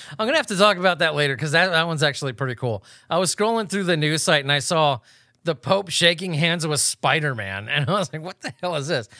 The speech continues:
And the Pope looked, like, really happy to be there. <laughs> But the one I really wanted to read before we go, last one, <clears throat> a Pennsylvania wo-, I just thought that was too funny.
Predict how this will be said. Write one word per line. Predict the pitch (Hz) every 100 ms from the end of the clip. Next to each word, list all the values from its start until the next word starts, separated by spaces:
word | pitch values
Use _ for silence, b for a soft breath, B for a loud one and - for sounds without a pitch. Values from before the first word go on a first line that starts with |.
| B 127
And | 170
the | 190
Pope | - 240 320
looked, | 247 -
like, | 190 151
really | 135 127 127 156
happy | 262 403 349 147
to | 175
be | 403 415
there. | 135 110 135
<laughs> |
But | 185 156 170
the | 226
one | 226 269
I |
really | 214 220 311 302
wanted | 233 190
to | 156
read | 131 110 - B B
before | 151 156 247
we | 277
go, | 240 180 120
last | 160 240 233
one, | 147 101 - b b
<clears throat> | b b b
a | 214 180 139 127
Pennsylvania | - 247 262 202 247 269
wo-, | 180
I | 147 151 147
just | 147
thought | 156
that | 113
was | 101
too | - 113
funny. | 113 98